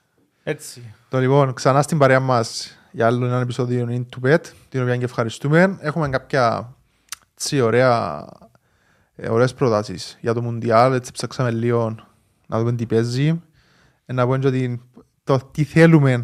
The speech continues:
Speaker 2: για νικητή, ε, τι βλέπουμε, τι θέλουμε, όπως το πάρει ο Αθηνάς, επειδή έχει κάποιους που βλέπουν κάτι, αλλά θέλουν κάτι άλλο, όπως εγώ, ας πούμε.
Speaker 1: Μμμ.
Speaker 2: <laughs> Το λοιπόν, ε, ξεκινά Μουντιάλ την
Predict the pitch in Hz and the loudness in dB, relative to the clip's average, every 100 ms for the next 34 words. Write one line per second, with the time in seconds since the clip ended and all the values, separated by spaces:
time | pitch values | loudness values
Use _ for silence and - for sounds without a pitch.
0 | 113 - 120 120 117 117 117 117 156 - | -6 -4 -2 0 -2 -2 -2 -2 -4 -8
1 | _ _ _ _ _ _ 160 135 131 135 | _ _ _ _ _ _ -10 -6 2 4
2 | 175 190 165 135 143 165 175 180 165 - | 4 4 2 2 2 2 2 0 -4 -12
3 | 143 139 135 139 120 123 151 156 143 143 | -10 -6 -4 -4 -4 -2 -2 -2 -4 -2
4 | 147 143 160 - 131 127 - _ _ _ | 0 -2 -2 -2 -2 -2 -8 _ _ _
5 | _ _ 127 135 151 147 131 143 160 190 | _ _ -4 2 2 2 4 4 6 4
6 | 240 - - 139 151 151 165 151 143 127 | 2 -4 -8 -4 0 2 2 4 4 4
7 | 113 139 151 - 123 120 113 - - 127 | 2 0 -2 -8 -10 -8 -8 -10 -14 -16
8 | 139 _ _ 170 147 - 135 - - _ | -18 _ _ -16 -16 -10 -10 -10 -20 _
9 | _ _ _ _ _ _ - 127 123 139 | _ _ _ _ _ _ -4 -2 0 0
10 | 131 - - 123 120 117 117 120 - - | -2 -6 -12 -6 -4 -2 -4 -6 -8 -14
11 | - 123 123 139 131 127 147 143 131 127 | -10 -6 -4 -4 0 0 0 -2 -10 -10